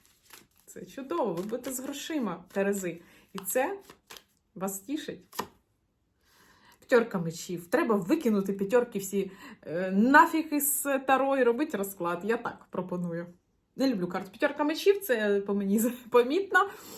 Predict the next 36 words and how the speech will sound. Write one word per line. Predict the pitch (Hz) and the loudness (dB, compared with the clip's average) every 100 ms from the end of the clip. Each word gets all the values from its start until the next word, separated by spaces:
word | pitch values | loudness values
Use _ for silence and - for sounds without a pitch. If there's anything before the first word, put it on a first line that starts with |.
| - - - | -20 -20 -8
П'ятерка | 311 359 330 | 0 2 2
мечів, | 285 285 349 | -2 0 0
карта | 311 254 226 | 2 2 0
конфліктна, | 220 208 - 285 - - 254 | -2 -4 -2 -6 -4 -2 0
карта, | 254 254 247 | 2 0 0
коли | - 214 214 226 | -2 0 2 0
хтось | 220 - 285 254 - | -2 -4 2 2 2
може, | 208 208 233 185 165 - - | 2 4 2 0 -4 -8 -8
знаєте, | 202 254 208 - - _ _ _ _ _ _ _ - | 0 2 2 -4 -8 _ _ _ _ _ _ _ -6
нікому | 226 220 214 214 | -2 0 2 2
не | 196 | 2
бажаю, | 190 190 208 185 - - 302 226 | 2 2 4 2 0 -10 -10 2
але | 196 208 | 2 4
може | 214 208 202 | 2 4 4
виявитися | 196 202 220 190 185 185 180 | 4 4 2 0 -4 -4 -6
ситуація, | 180 190 196 277 262 | -6 -4 -2 -2 0
коли | 202 196 | 2 4
ви | 202 | 2
ні | |
з | 190 | -2
ким | 190 202 196 | -2 0 0
не, | 190 190 | 0 -2
ну, | 190 190 | -2 -4
з | |
кимсь | - 202 190 | -4 -4 -4
не | 196 | -4
можете | 180 180 180 | -6 -6 -4
домовитись, | 180 202 254 220 202 | -2 -2 -2 -4 -4
у | |
вас | 185 180 - | -6 -6 -10
от | - - | -10 -6
відкритий, | 196 196 226 214 208 190 180 | -4 -2 0 2 0 -2 -4
холодний, | 180 - 202 220 202 180 175 170 | -6 2 4 4 2 -2 -4 -2
жорсткий | 190 190 - 220 | -2 -4 -6 -6
конфлікт. | 196 180 185 247 247 - - - - - - | -4 -6 -4 -6 -8 -16 -20 -20 -16 -16 -4
Е, | 190 190 | 0 0